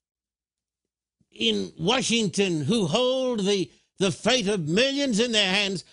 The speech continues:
I wonder if they've ever heard, uh, of the Weimar Republic.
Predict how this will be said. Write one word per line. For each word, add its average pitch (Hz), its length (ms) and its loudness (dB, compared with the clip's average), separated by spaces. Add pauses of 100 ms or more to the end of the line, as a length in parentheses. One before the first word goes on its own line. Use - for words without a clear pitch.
(120)
I 202 140 2
wonder 202 600 0 (180)
if 190 180 -2
they've 185 240 -2
ever 208 360 -2
heard, 123 580 -6
uh, 180 240 0 (340)
of 160 220 -2
the 175 100 0
Weimar 165 480 0
Republic. 147 680 -8